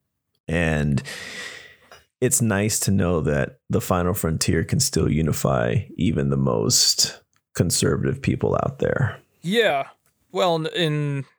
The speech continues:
Speaker 2: yeah, nasa has its own, like, complicated history to it with a lot of the initial scientists who, who formed nasa being, uh, Germans who were brought over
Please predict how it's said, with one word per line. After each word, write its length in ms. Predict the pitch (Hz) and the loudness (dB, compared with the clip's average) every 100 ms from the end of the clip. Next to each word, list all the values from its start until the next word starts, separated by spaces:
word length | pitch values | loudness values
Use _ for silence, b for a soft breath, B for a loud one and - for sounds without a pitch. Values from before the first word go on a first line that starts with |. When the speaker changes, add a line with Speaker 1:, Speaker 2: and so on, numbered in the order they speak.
| - | -12
Speaker 2:
yeah, 240 | 143 156 123 | -2 0 2
nasa 360 | 139 143 139 | 0 2 0
has 160 | 135 135 | 0 -2
its 160 | 127 | -2
own, 340 | 135 147 147 131 | -2 -2 -2 -2
like, 380 | 120 120 - - - | -4 -4 -10 -20 -6
complicated 680 | 147 131 135 117 131 123 120 | 0 0 0 0 0 0 0
history 500 | 131 - - 123 120 | -2 -2 -2 -2 -2
to 260 | - 127 117 | -2 0 0
it 180 | 123 - _ _ _ - | -2 -6 _ _ _ -2
with 360 | 139 123 - - _ _ _ - | -2 -2 -8 -18 _ _ _ -2
a 80 | |
lot 240 | 135 135 139 | 0 2 2
of 120 | 127 | 2
the 420 | 135 127 127 127 _ _ _ _ - | 0 2 0 -4 _ _ _ _ -2
initial 400 | 135 135 - 120 | 0 2 0 0
scientists 880 | - 131 139 135 - 127 - - - _ _ _ _ | 0 0 0 -2 -2 -2 -2 -4 -8 _ _ _ _
who, 400 | 139 127 123 123 _ _ _ _ _ _ - | -2 -2 -2 -6 _ _ _ _ _ _ -4
who 80 | |
formed 420 | 127 - 139 151 123 | -2 0 0 0 0
nasa 520 | 120 120 135 127 127 _ _ | -2 -2 0 0 -2 _ _
being, 400 | 139 131 127 127 | -4 -2 -2 -2
uh, 380 | 123 123 123 127 - _ _ | -2 0 0 -2 -6 _ _
Germans 580 | - 143 165 131 123 120 | -2 2 2 2 0 -2
who 100 | 135 | -2
were 140 | 127 120 | -2 -2
brought 320 | 127 127 127 | 0 0 2
over 500 | 127 123 135 131 | 2 0 0 -2